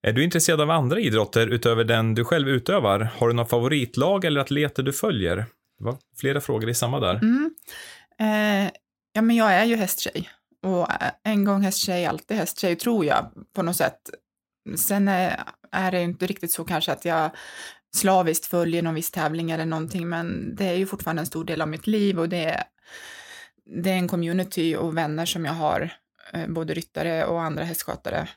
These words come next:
Speaker 2: Och självklart så följer jag dem på tävlingar, eh, och, och givetvis mästerskap och sånt. Annars är jag inte så där jättenördig på sporter.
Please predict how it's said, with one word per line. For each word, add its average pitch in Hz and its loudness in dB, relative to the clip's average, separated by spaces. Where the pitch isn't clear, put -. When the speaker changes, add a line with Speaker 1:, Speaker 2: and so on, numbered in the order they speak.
Speaker 2:
Och 175 -6
självklart 165 -4
så 170 -6
följer 165 0
jag 160 -2
dem 165 -2
på 190 -10
tävlingar, 170 -2
eh, 170 -4
och, - -4
och 147 -4
givetvis 170 -4
mästerskap - -6
och 165 -6
sånt. 143 -6
Annars 180 0
är 185 2
jag 165 0
inte 165 -8
så - -10
där - -4
jättenördig 165 -4
på - -6
sporter. - -6